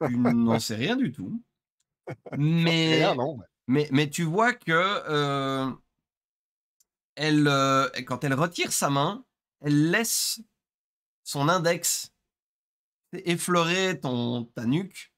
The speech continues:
Speaker 1: courir sur, euh, le bas de ta mâchoire. Et puis, euh, tu vois, genre, au lieu de faire ça, elle fait ça. Elle retire sa main.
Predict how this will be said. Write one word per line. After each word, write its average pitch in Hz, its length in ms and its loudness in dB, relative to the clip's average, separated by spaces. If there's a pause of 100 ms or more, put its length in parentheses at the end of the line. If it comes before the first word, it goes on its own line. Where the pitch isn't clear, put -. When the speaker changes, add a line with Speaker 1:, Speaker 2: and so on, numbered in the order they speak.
(360)
Speaker 1:
courir 170 440 2
sur, 147 280 -2
euh, 123 280 2
le 113 60 2
bas 143 140 2
de - 60 -8
ta 143 100 0
mâchoire. 131 680 -2 (3000)
Et 117 100 -10
puis, 170 380 0
euh, 117 320 2 (720)
tu - 60 -6
vois, 254 160 -2
genre, 131 300 -4
au 143 80 2
lieu 170 180 2
de 135 140 0
faire - 260 -4
ça, 151 340 -2 (520)
elle 120 120 -6
fait 147 240 -2
ça. - 400 -6 (2500)
Elle 107 100 -12
retire 110 260 -10
sa - 140 -10
main. 98 160 -12